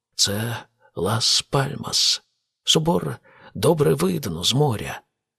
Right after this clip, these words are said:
Морський довідник описує його дуже точно. Мої гіди певні, що я бачив цей собор раніше. Лас Пальмас, столиця Канарських островів, має чудовий порт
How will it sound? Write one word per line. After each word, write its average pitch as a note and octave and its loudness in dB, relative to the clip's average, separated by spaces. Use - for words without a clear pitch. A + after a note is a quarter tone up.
Морський - -2
довідник C3 0
описує A#2+ 0
його A#2 0
дуже A2+ -2
точно. - -4
Мої C#3 2
гіди C3+ 0
певні, F3 0
що - 0
я C#3 6
бачив B2+ -2
цей - 0
собор B2+ 0
раніше. - -2
Лас D3 2
Пальмас, - -2
столиця B2+ 2
Канарських A#2+ 0
островів, B2 0
має D3 2
чудовий C3 2
порт - -2